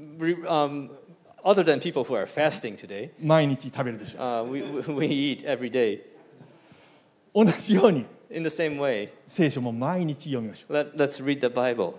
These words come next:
Speaker 1: every day.
Speaker 2: これはさっきのことにちょっと関係します。
Speaker 1: And it relates to what I've said earlier.
Speaker 2: 聖書は知識を与えるだけじゃなくて、
Speaker 1: The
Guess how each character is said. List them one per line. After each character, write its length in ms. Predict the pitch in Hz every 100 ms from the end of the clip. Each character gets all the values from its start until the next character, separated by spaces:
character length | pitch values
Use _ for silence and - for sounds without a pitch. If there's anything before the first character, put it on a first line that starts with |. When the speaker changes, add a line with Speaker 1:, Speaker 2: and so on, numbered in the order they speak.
| -
Speaker 1:
every 240 | 107 104
day. 300 | 104 95 90 - - - - - - - 233
Speaker 2:
こ 40 |
れ 40 | 254
は 80 |
さ 120 | 262 330
っ 40 |
き 80 | 311
の 80 | 208
こ 80 |
と 60 | 190
に 80 | 165
ち 80 | 233
ょ 20 |
っ 20 |
と 60 | 165
関 160 | 156
係 100 | 143
し 120 | 135
ま 100 | 120
す。 100 | 110
Speaker 1:
And 80 | 143
it 120 | 147 147 107
relates 340 | 156 185 175 156
to 60 |
what 160 | 139 127
I've 60 | 117
said 160 | 127 117
earlier. 360 | 117 95 87 90 - -
Speaker 2:
聖 180 | - 330
書 100 | 262
は 80 | 190
知 160 | -
識 160 | 330 -
を 60 | 151
与 180 | 175
え 40 | 165
る 40 |
だ 120 | 143
け 80 | 147
じ 40 | 131
ゃ 40 |
な 80 | 110
く 80 | -
て、 240 | 156
Speaker 1:
The 60 | 240